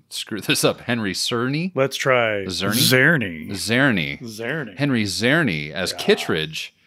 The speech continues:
Speaker 1: who hasn't played the role since nineteen ninety-six's first Mission Impossible movie, maybe some of our <laughs> listeners weren't even born then.
Speaker 2: Spoiler alert, he was the bad guy in that one. Just, you know, it's ninety-six, <laughs> twenty year limit's up. Deal with it.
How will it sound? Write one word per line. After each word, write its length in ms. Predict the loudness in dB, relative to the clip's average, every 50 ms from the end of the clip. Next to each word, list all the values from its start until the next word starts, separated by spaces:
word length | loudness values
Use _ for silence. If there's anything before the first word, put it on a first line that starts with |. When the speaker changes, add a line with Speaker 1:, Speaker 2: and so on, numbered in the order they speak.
| _ _ _ _ _ _
Speaker 1:
who 120 | -6 -4
hasn't 360 | -2 0 0 0 0 -2 -4 -2
played 200 | 0 0 0 2
the 80 | 2
role 200 | 2 2 0 0
since 240 | 0 -2 -4 -6 -4
nineteen 500 | -4 -2 -2 -2 -2 -4 -4 -4 -4 -2
ninety-six's 960 | -2 -2 -2 -4 -4 -6 -6 -6 -8 -6 -6 -6 -6 -6 -6 -6 -6 -6 -6 -8
first 460 | -12 -8 -2 -2 0 0 -2 -2 -4
Mission 300 | -4 -4 -4 -2 -2 -4
Impossible 600 | -4 0 0 2 2 2 2 0 -2 -4 -2 -2
movie, 460 | -2 -2 -4 -4 -4 -6 -6 -8 -10 _ _ _ _ _ _ _ _ _ _ _ _ _ -2 0
maybe 220 | 0 2 2 2
some 180 | 2 2 0 0
of 80 | 2 2
our 100 | 4 4
<laughs> 100 | 4 2
listeners 340 | 2 2 0 -2 -2 0 -2
weren't 200 | -2 0 0 -2
even 220 | -2 -2 -4 -6
born 540 | -8 -6 -2 0 2 2 4 2 2 0 -2
then. 380 | -2 -2 -2 -4 -4 -6 -8 -8 -10
Speaker 2:
Spoiler 440 | -12 -6 0 2 4 6 6 8 8 8
alert, 280 | 8 8 6 6 2
he 160 | 0 0 2
was 220 | 4 4 4 2 4
the 140 | 4 2 2 2 -2 _ 2
bad 400 | 4 4 6 6 4 2 2 2
guy 280 | 2 2 4 4 2
in 160 | 0 -2 -4 -6
that 200 | -6 -6 -6 -6
one. 260 | -8 -8 -10 -10 -12 -10 -8
Just, 240 | -8 -8 -8 -12 -18 -20 -16 -12
you 80 | -10 -10
know, 160 | -10 -12 -16 _ _ _ _ -20 -20 -2 _
it's 140 | 2 2 4
ninety-six, 640 | 4 4 4 4 2 0 0 2 2 2 2 0 -2 -8
<laughs> 80 | -6
twenty 180 | -4 -2 -2 -2
year 180 | -2 -2 -4
limit's 400 | -4 -6 -8 -8 -10 -10 -10 -8
up. 200 | -8 -8 -8 _ _ _ -20 -20 -20 -20 _ _ -8
Deal 140 | -6 -6 -4
with 100 | -6 -6
it. 120 | -10 -14